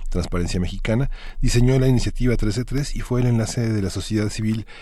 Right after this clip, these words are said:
en el Congreso para la Construcción del Sistema Nacional Anticorrupción. Eduardo, qué gusto otra vez. Feliz año. No nos habíamos escuchado.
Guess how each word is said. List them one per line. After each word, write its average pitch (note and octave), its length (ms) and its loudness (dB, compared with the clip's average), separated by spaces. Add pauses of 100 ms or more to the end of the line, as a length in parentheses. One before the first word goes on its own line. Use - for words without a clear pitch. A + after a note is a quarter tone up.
(120)
en G2+ 100 -2
el G2 100 0
Congreso G2+ 440 -2
para F#2+ 180 -2
la E2+ 80 -2
Construcción F#2+ 540 -2
del G2 100 -2
Sistema F#2 320 -2
Nacional F2 400 -2
Anticorrupción. E2+ 600 -4
Eduardo, G#2+ 480 -2 (260)
qué A#2+ 100 -2
gusto A2+ 340 0
otra G#2 200 0
vez. G#2+ 280 0
Feliz G#2 280 0
año. G#2 340 2 (180)
No A#2 60 -2
nos A2 160 0
habíamos G2+ 340 0
escuchado. F#2+ 400 -4